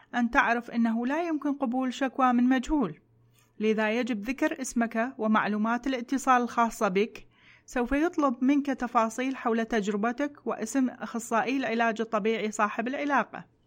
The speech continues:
وليس للكلية صلاحية المساعدة على استرداد أموالك من أخصائي العلاج الطبيعي.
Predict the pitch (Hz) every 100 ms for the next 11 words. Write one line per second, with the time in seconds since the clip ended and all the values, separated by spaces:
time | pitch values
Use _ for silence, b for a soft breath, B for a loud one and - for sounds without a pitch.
0 | _ _ _ - _ _ _ _ _ _
1 | B B B B 233 302 359 349 294 277
2 | - 262 262 247 233 233 240 262 247 247
3 | 226 226 240 214 220 226 220 214 202 -
4 | 208 202 226 240 226 214 208 220 226 208
5 | 214 226 214 185 - - 196 190 185 -
6 | 185 175 180 202 233 254 247 180 -